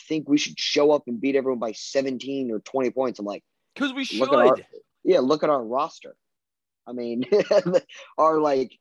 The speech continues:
Speaker 1: fourth or fifth best player is arguably a top ten player in the N B A, and I'm talking about Jason Tatum.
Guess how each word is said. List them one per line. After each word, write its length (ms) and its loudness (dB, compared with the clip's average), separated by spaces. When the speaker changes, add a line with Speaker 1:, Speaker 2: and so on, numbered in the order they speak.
Speaker 1:
fourth 300 0
or 80 -2
fifth 300 -12
best 340 -4
player 480 0
is 420 0
arguably 640 2
a 60 -8
top 320 -8
ten 220 -8
player 180 0
in 100 -4
the 100 -4
N 100 -4
B 100 -2
A, 80 -4
and 100 -8
I'm 100 -12
talking 300 -2
about 140 -4
Jason 320 -8
Tatum. 260 -8